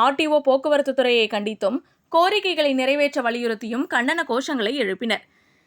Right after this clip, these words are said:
ஹெச் பி ஐ ரத்து செய்தால் ஸ்மார்ட் கார்டு வாடிக்கையாளரின் வீட்டிற்கு செல்லுவதனால் தொழில் வாழ்வாதாரம் பாதிப்பு ஏற்பட்டு வருகிறது. மேலும் கோவை மாவட்டத்தை தவிர பிற மாவட்டத்தின்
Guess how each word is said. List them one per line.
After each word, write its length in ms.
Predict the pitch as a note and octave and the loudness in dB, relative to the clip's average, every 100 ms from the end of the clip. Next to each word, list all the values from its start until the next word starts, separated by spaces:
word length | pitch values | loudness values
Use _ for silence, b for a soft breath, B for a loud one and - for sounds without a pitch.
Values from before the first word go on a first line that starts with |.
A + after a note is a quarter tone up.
| _ D#4 | _ 0
ஹெச் 220 | D#4+ - | 0 0
பி 100 | G#4 F#4+ | 0 0
ஐ 80 | F#4 D#4+ | 0 0
ரத்து 200 | C#4 D#4 | -2 -4
செய்தால் 400 | D4+ C4+ B3+ E4 | -4 -2 0 -2
ஸ்மார்ட் 320 | F4 C#4 D4+ - | -2 0 0 2
கார்டு 180 | E4+ C#4+ | 0 2
வாடிக்கையாளரின் 680 | B3 C4+ D#4 D4 C4 B3+ C4 A#3 | 0 -2 -2 0 0 0 -2 -4
வீட்டிற்கு 360 | C4 C#4 B3 - | -6 -8 -8 -6
செல்லுவதனால் 580 | A#3 B3+ A3+ G3+ F#3+ E4+ b b - | -4 -4 -4 -2 -2 -2 b b -2
தொழில் 340 | D#4 F#4 G4+ C#4 | 0 2 2 2
வாழ்வாதாரம் 600 | C#4+ E4 E4 D4 C4 B3 | 2 2 0 0 0 0
பாதிப்பு 360 | A#3 C#4 D#4 C4+ | -2 -2 -4 -4
ஏற்பட்டு 280 | A#3 A#3 A3+ B3 | -4 -4 -4 -4
வருகிறது. 380 | F#3 G3 A3 - _ _ _ _ _ | -4 -6 -6 -6 _ _ _ _ _
மேலும் 400 | C4 D#4+ E4 E4+ F#4 | -2 0 0 -2 0
கோவை 240 | E4 F#4+ F#4 | 0 2 0
மாவட்டத்தை 420 | E4+ D4+ D4+ D4 | 0 0 -4 -4
தவிர 400 | C4 B3+ B3 C4 F4 | -2 -2 0 0 0
பிற 180 | C#4 C4 | 0 0
மாவட்டத்தின் 600 | B3+ C#4+ E4+ F4 D#4+ | 2 0 0 -4 -4